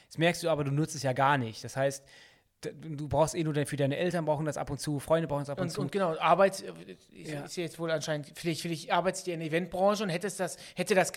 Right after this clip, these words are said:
Speaker 2: gebraucht
Speaker 1: Ich glaub,
Speaker 2: jetzt.
Speaker 1: sie wurde von der Arbeit unter Druck gesetzt. Du
Speaker 2: Ja, ja,
Speaker 1: brauchst
Speaker 2: genau, hat
Speaker 1: schon
Speaker 2: sie,
Speaker 1: ein
Speaker 2: hat sie
Speaker 1: Auto.
Speaker 2: auch gesagt. Hat sie
Speaker 1: So.
Speaker 2: ja genau das, hat
Speaker 1: Aber
Speaker 2: sie
Speaker 1: es
Speaker 2: ja
Speaker 1: war bei mir
Speaker 2: geschrieben.
Speaker 1: damals bei der Ausbildung genauso. In, als meine Ausbildung angefangen habe, habe meine damalige Ausbilderin auch gesagt, ich war da auch so neunzehn, zwanzig,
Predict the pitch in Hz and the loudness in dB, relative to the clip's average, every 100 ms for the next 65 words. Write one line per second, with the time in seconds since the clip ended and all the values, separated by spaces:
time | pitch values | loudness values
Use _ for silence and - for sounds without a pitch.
0 | - - - 165 123 170 220 226 233 233 | -10 -18 -6 -2 10 12 12 10 10 10
1 | - 214 190 202 220 233 220 160 143 135 | 10 6 6 6 2 4 4 4 0 -6
2 | 135 127 131 131 139 - 139 240 294 330 | -6 -4 -4 -2 -4 -4 8 10 10 8
3 | 185 208 185 190 190 202 127 254 170 - | 6 6 6 6 6 6 6 2 2 -2
4 | 151 - 190 196 196 233 214 165 196 196 | -4 6 8 10 12 12 8 6 6 8
5 | 202 180 180 196 185 165 160 190 - 156 | 6 4 6 6 4 2 2 2 0 -2
6 | 147 147 180 139 120 156 139 143 147 160 | 0 0 0 -2 -6 -8 -8 -6 -6 -6
7 | 151 202 - 151 143 139 - 131 123 127 | -2 -2 -2 -6 -6 -8 -6 -6 -4 -4
8 | 131 - - - 160 156 151 160 156 151 | -6 -14 -12 -6 -2 0 2 0 0 0
9 | 170 185 165 139 143 175 - 127 127 - | 0 0 -2 -2 0 -4 -6 -4 -6 -6
10 | 127 - 127 131 110 117 127 147 151 - | -10 -4 -4 -4 -8 -6 -6 -6 -10 -10
11 | 131 143 139 | -10 -12 -16